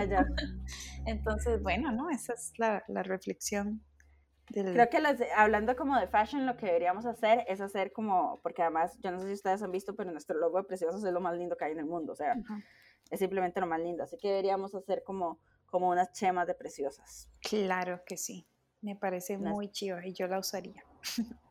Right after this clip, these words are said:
Speaker 2: Yo rajado la usaría, digamos, le haría un nudillo ahí en la panza, pero la usaría.
Speaker 1: Cuéntenos si, si usarían chemas de Preciosas.
Speaker 2: Si usarían chemas de Preciosas. Qué bueno andar por la calle y toparse otra Preciosa. Ay, no, ya soñé y todo, pero bueno.
Speaker 1: <laughs>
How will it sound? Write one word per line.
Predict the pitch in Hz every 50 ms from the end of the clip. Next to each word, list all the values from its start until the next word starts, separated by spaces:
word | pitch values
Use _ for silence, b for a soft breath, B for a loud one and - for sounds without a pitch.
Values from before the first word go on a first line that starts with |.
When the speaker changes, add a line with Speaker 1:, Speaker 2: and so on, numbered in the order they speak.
| _ - -
Speaker 2:
Yo | 208 190
rajado | 202 269 - - 254 269 294
la | 320 294
usaría, | 262 - 202 127 185 220 208 160 147
digamos, | 143 170 202 214 165
le | 170
haría | 170 170 175 180
un | 202
nudillo | 220 226 233 262 262 208 175
ahí | 190
en | 220
la | 226 -
panza, | - 202 277 294 214 - -
pero | 160 156 147
la | 139 131
usaría. | - - - - 226 -
Speaker 1:
Cuéntenos | 214 208 202 202 - 233 226 233 233 220
si, | - - 190 185 180 180 -
si | - - - - 196 190
usarían | 180 - 190 180 180 180 175 170
chemas | - 190 180 180 180
de | 180 180
Preciosas. | - - - - - - 202
Speaker 2:
Si |
usarían | 202 208 202 185 185 185 180
chemas | 180 - 180 180 185 185
de | 202 214
Preciosas. | - - 170 160 165 - 185 175 175 185 196 156 - - - -
Qué | - 196
bueno | 190 208 233 247
andar | 254 262 262 254
por | 285 269
la | 233 240
calle | - 254 233 240 262 254
y | 247 -
toparse | 220 - - 202 214 214
otra | - - 269 254 -
Preciosa. | - 180 196 - 220 226 226 214 - -
Ay, | - 277 247
no, | 240 233 226
ya | 226 - 208
soñé | - - 208 196 190 185 185
y | 185
todo, | - - 165 185 196 -
pero | - 175 185
bueno. | 190 196 175 180 - _ _
Speaker 1:
<laughs> | - 226 233 247 330 359 - - 381 311 - 330 339 - - -